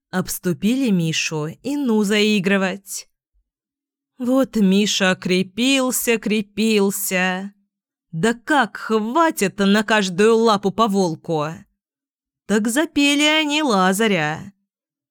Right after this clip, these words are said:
Выбрались волки из-под стога еле живы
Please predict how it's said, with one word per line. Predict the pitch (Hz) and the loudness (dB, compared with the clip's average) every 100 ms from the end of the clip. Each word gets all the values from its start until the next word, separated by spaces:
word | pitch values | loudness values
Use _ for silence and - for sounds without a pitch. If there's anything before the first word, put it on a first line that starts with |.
| _ _ _ _ _ | _ _ _ _ _
Выбрались | 160 175 247 196 185 180 185 - | -4 0 2 2 2 2 0 -4
волки | 180 226 202 - | 0 2 2 0
из-под | 175 175 - 185 185 | -4 -4 -4 -6 -6
стога | - - 285 208 185 | -8 -4 -2 2 0
еле | 185 190 254 254 262 | 0 0 0 0 -2
живы | 247 180 165 143 147 156 196 | -2 -4 -4 -4 -6 -8 -12